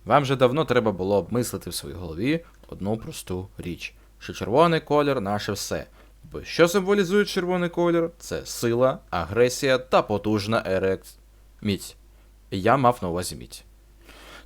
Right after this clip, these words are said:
Тож очевидно, що наш синій друг має запросити червоного друга на каву. Ну, а потім <laughs> народилися вони. Ізети. Але цей архетип занадто складний для мене, ну бо там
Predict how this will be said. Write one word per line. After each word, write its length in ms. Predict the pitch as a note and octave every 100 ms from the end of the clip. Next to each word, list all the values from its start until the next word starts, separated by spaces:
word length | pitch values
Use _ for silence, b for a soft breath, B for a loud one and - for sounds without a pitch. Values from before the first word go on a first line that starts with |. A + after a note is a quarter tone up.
| -
Тож 140 | G#3
очевидно, 580 | E3+ B2 A2 D#3+ C#3+ F#2+
що 180 | - F2
наш 220 | F2 -
синій 260 | G2 F2
друг 320 | F2 A#2+ C#3 B B B
має 240 | - A3+ G#3+
запросити 520 | E3+ D3 A2+ A2+ A#2+
червоного 600 | - E3 F#3 A#3+ C#3 G2+
друга 320 | F2 D#2+ F2
на 120 | A2 D#3
каву. 420 | - A#2+ D#2+ C#2+ B B -
Ну, 280 | D#3+ F3 C#3+
а 120 | G2
потім 600 | F2 C#3+ E3 - G#2 F2 D#2+ - -
<laughs> 1300 | G2+ F2 A#2 D3 F2 C3 E2 - - - - -
народилися 580 | F2 D#2+ D#2 D2+ D#2 F#2+
вони. 240 | F#2 G#2 D3 - b b b -
Ізети. 580 | - E2+ E2 E2+ G2 - - b b b b _ - -
Але 360 | D3+ D3 C3+
цей 380 | B2+ - - C3
архетип 340 | A#2+ A#2+ A#2
занадто 340 | A2 A2+ A2 A2
складний 440 | - A2+ G#2 G#2+
для 140 | F#2+ F#2
мене, 300 | F2+ F2 F2
ну 120 | F#2+
бо 120 | F#2
там 360 | - F#2 F2